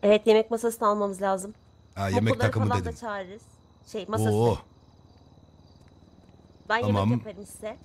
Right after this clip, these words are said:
Speaker 2: Bakalım başka ne var evde? Ya zaten ben iç mimara söyleyeceğim ya.
Speaker 1: Hı hı.
Speaker 2: O kendi fantezilerini de yapar herhalde. <laughs> Yapacak olan da
Speaker 1: Sen
Speaker 2: benim
Speaker 1: bu-,
Speaker 2: bu.
Speaker 1: aa, şey yapalım.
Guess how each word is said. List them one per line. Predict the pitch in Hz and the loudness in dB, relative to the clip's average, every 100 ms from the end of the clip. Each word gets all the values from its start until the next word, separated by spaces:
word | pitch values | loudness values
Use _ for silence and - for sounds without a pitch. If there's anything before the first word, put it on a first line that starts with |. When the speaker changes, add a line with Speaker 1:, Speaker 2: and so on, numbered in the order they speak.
| - - - - - - - - - - | -20 -20 -20 -20 -20 -20 -20 -20 -20 -8
Speaker 2:
Bakalım | 104 - 127 120 | -4 0 0 2
başka | 117 - | 2 2
ne | 139 139 | 4 4
var | 127 | 4
evde? | 113 131 131 | 2 0 0
Ya | 113 135 | 2 4
zaten | 117 139 180 160 - - - - - | 6 6 6 4 -2 -16 -20 -20 -2
ben | 143 | 0
iç | 160 - | 2 2
mimara | 170 175 175 | 4 6 6
söyleyeceğim | - 180 170 202 185 | 6 6 6 6 6
ya. | 139 92 - - - - - _ - _ - | 2 0 -10 -20 -20 -20 -20 _ -20 _ -12
Speaker 1:
Hı | 269 | -8
hı. | 269 262 359 - - | -6 -8 -10 -16 -8
Speaker 2:
O | |
kendi | 123 170 160 156 170 156 - - | 0 2 4 4 2 2 -12 -4
fantezilerini | 143 139 151 127 165 156 | 0 2 2 2 2 6
de | |
yapar | 160 120 170 | 6 8 6
herhalde. | 147 123 101 73 - - | 6 2 -2 -8 -14 -20
<laughs> | _ - - - | _ -20 -18 -16
Yapacak | - 95 127 82 | -6 -2 -2 0
olan | 127 123 | 0 2
da | 104 | 2
Speaker 1:
Sen | - | 2
Speaker 2:
benim | - | 2
Speaker 1:
bu-, | - | 0
Speaker 2:
bu. | - | -2
Speaker 1:
aa, | 349 427 - | -2 -2 -10
şey | 415 | -10
yapalım. | 440 427 302 240 | -8 -8 -8 -10